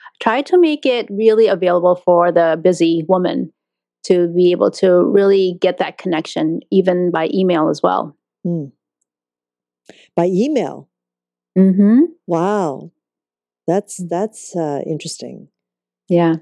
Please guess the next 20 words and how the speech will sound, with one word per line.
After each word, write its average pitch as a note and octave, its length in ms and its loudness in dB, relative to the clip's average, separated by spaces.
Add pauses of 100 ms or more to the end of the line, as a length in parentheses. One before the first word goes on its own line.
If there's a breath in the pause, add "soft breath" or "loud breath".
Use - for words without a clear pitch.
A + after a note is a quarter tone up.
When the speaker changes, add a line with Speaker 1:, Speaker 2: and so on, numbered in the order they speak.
(120)
Speaker 2:
Yeah, F3 360 -2
Speaker 1:
Yeah. F#3 120 0
Speaker 2:
because, D#3+ 380 -6
uh, D3+ 280 -4
I E3+ 160 -2
always F3+ 340 -2
find E3+ 360 -8
emails D#3+ 560 -4
a E3 60 -4
little B3+ 340 -2
bit, G#3 460 -2
or, E3+ 180 -4
or F3+ 240 -2
writing, E3+ 560 -4
you F3+ 100 -2
know, E3+ 120 -2
when D#3+ 120 -4
someone F3+ 320 -4
writes D#3 260 -2
something, G#3+ 580 -4